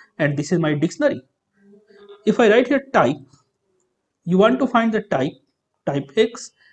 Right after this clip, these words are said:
it says the type of variable X is dictionary, D I C T. See, you can write key as the index of variable. I am writing ball as the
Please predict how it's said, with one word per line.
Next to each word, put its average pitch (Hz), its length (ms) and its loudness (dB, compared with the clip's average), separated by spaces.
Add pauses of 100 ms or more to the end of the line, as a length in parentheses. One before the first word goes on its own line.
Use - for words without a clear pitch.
(440)
it 233 140 -2
says - 380 0 (880)
the 156 120 -2
type 220 380 0
of 240 140 0
variable 190 360 0
X - 280 -6
is 147 320 -4 (260)
dictionary, 175 480 -4
D 135 140 -4
I 147 60 -4
C 165 180 -10
T. - 220 -14 (1080)
See, - 340 -6
you 233 120 4
can 269 200 0
write 135 260 2 (1160)
key 233 360 0 (540)
as 190 180 6
the 196 380 0
index 233 480 -2
of 175 280 0 (480)
variable. 151 640 0 (520)
I 175 80 0
am 175 80 4
writing 165 420 2
ball 226 340 6 (300)
as 165 160 0
the 156 180 -2